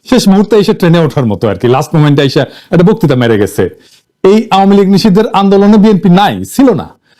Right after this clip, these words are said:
বিএনপি আমাদের সাবেকে বলতেছে, "আমরা আহ্বান জানাইছি, ওনারা আসেন নাই।" Fair enough, ওনারা ওনাদের রাজনীতি ঠিক করে নিছে, ওনাদের জন্য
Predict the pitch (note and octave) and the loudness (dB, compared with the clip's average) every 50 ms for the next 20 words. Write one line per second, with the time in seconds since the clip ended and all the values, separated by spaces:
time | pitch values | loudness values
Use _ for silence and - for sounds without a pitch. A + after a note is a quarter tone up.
0 | _ _ _ - - C3 F#3 F3+ E3+ E3+ F#3+ F#3 E3 E3 D#3+ E3+ D#3 - - - | _ _ _ -2 0 2 2 2 2 2 2 0 0 0 0 0 -2 -2 -6 -6
1 | - C3 B2+ C3+ C#3+ C3+ C3+ A#2 A2+ G2+ G2 - F#2 - - G#2 F#2+ G2 - _ | -4 -2 -2 0 0 0 0 0 -2 -2 -4 -4 -6 -4 -4 -4 -4 -4 -6 _
2 | _ _ - D#3 E3 E3 E3+ - F#3+ F#3+ - C#3+ D#3 D#3+ F#3 G3 F#3+ F3+ F3+ D#3+ | _ _ -2 0 2 2 2 0 -2 -4 -2 -2 -2 0 0 0 0 0 0 0
3 | D3 C3+ - - B2+ A2+ A2 A2+ - _ _ _ _ _ _ _ _ _ - G3 | 0 -2 -2 -2 -2 -2 -2 -4 -8 _ _ _ _ _ _ _ _ _ -2 0
4 | F3+ E3+ D#3 A#2+ A2 - C#3+ A2+ G#2 F2+ D#2+ D#2 D2 - _ _ _ _ _ - | 0 0 0 -2 -4 -4 -4 -4 -4 -6 -8 -12 -16 -20 _ _ _ _ _ -6
5 | - C#4 C#4+ A#3+ D3 A#2 A2+ B2 - - - _ _ _ _ _ _ _ _ _ | -4 -2 0 0 0 -2 -2 -4 -6 -10 -20 _ _ _ _ _ _ _ _ _
6 | _ _ _ _ - - G#3 G#3+ A3+ A3+ A3+ G#3+ G#3+ G#3+ G#3+ G#3 G3 G#3 G3 F3 | _ _ _ _ -2 0 2 2 4 2 2 2 2 2 2 0 0 0 0 2
7 | F#3+ F3+ E3 F3+ - G#3 F3 - F#3 D#3 C#3+ C3 A#2+ - - C3 B2+ C#3+ E3 E3 | 0 2 0 0 -2 -2 -2 0 0 0 0 0 -2 -2 -2 -2 0 2 2 2
8 | E3+ F3 D#3+ D#3+ E3+ E3+ E3+ | 2 2 2 2 4 2 2